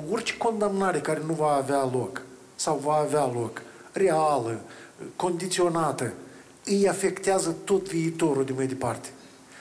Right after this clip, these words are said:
Nu o să poate fi angajat în câmpul muncii acolo unde, unde poate și va dori el. Deci afectarea asta e de viitor și consecințele vor urma încă, care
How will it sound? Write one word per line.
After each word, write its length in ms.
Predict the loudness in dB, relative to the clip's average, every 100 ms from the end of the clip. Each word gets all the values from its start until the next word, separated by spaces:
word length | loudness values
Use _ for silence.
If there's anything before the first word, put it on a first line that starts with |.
| -16
Nu 160 | -2 0
o 40 |
să 120 | 0
poate 300 | 0 -2 -2 0
fi 140 | 2
angajat 540 | 2 2 0 2 0 -2
în 80 | -4 -4
câmpul 320 | -4 -4 -4 -2
muncii 300 | -2 -2 -2
acolo 340 | -2 -2 -2 0 0
unde, 220 | -2 -4 -8 -12 -2
unde 240 | 0 2
poate 400 | 2 0 0 0
și 180 | -4 -2
va 140 | -2 2
dori 240 | 0 0 -2 -4
el. 100 | -4 -8 -16 -18 -20 -6 0
Deci 240 | 0 0
afectarea 840 | -2 -2 0 -2 0 0 2 4 2
asta 180 | 2 2
e 100 | 0
de 100 | -2 -2
viitor 640 | 2 2 2 4 4 2 -6 -10 -4
și 140 | -2
consecințele 760 | 2 2 2 -2 -2 0 2 2
vor 320 | 4 4 6
urma 540 | 6 4 4 2 2 2
încă, 340 | -2 -6 -10 -12 -20 -20 -20 -10 0
care 280 | 2 4